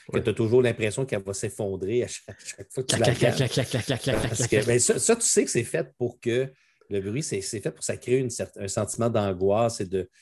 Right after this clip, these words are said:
Speaker 1: et de, de trépidation de la part des gens qui sont à l'intérieur. C'est exprès, le clac, clac, clac,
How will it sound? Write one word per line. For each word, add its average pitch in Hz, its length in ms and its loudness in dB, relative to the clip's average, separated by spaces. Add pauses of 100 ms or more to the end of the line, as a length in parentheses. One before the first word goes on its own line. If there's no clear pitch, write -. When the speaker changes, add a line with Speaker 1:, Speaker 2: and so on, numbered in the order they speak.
(380)
Speaker 1:
et 95 100 -6
de, 92 260 0
de 82 120 -10
trépidation 120 840 0
de 101 40 -6
la 87 100 -6
part 104 220 0
des 92 180 -4
gens 98 220 -8
qui - 60 -12
sont 92 200 -6
à 92 80 0
l'intérieur. 90 440 0
C'est - 240 -6
exprès, 101 560 0
le 85 100 -6
clac, 87 200 -6
clac, 90 160 -4
clac, 113 260 -4